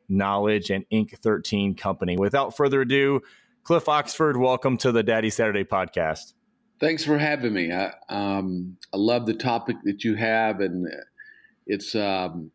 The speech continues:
Speaker 2: very important, and we're, we're glad you're covering it.
Speaker 1: Well, thanks, Cliff. You know, I know you've got a big background in media and journalism, and you've written extensively and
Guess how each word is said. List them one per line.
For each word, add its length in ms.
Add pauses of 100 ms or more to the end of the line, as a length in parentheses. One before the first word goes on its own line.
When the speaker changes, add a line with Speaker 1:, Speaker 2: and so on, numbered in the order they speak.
(260)
Speaker 2:
very 760
important, 600 (200)
and 320
we're, 240
we're 200
glad 320
you're 200
covering 420
it. 120 (1080)
Speaker 1:
Well, 80
thanks, 260
Cliff. 380
You 120
know, 80
I 80
know 100
you've 160
got 160
a 180 (220)
big 320
background 580
in 120
media 400
and 160
journalism, 580
and 240
you've 220
written 180
extensively 800
and 160